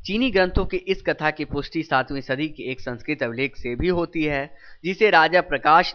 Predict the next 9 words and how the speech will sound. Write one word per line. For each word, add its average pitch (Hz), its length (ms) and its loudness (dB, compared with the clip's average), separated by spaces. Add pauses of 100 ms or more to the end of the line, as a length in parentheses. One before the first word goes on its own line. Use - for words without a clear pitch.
धर्म 139 260 -4
ने 147 140 -4
उत्कीर्ण 165 440 -2
कराया 139 420 2
था। 127 220 -4 (560)
छह 240 360 6
सौ 160 460 0 (560)
संतावन 160 680 2
ईस्वी 143 560 -8